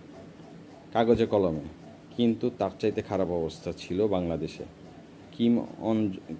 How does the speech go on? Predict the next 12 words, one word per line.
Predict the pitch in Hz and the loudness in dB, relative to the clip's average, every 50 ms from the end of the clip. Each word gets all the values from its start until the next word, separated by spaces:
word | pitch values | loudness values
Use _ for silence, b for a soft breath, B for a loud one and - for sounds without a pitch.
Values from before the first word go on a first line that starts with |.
| - - | -12 -14
কিম | - - 120 123 120 120 120 120 110 | -6 0 2 4 6 6 6 6 6
জং | 110 110 110 113 110 | 6 4 4 4 4
উনের | 104 107 113 113 110 110 110 104 101 | 2 2 2 2 2 2 2 2 2
যেমন | 107 107 107 107 107 104 104 101 - - - - - - | 0 2 2 2 2 2 0 -2 -4 -10 -16 -18 -8 -8
আপনার, | 95 95 - 107 104 101 95 92 - - - - | -8 -4 0 2 2 2 2 0 -4 -8 -4 2
তার | 113 104 104 101 101 82 104 | 4 6 6 6 4 0 0
মতো | 113 104 104 101 | 0 0 0 0
করে | 98 110 107 101 | 2 2 2 2
চুল | - 117 110 104 | 2 2 2 2
কাটা | 110 107 98 104 | 2 2 2 4
যাইতো | 92 101 98 92 - 98 | 4 4 4 4 2 2
না, | 98 98 98 95 | 2 2 2 0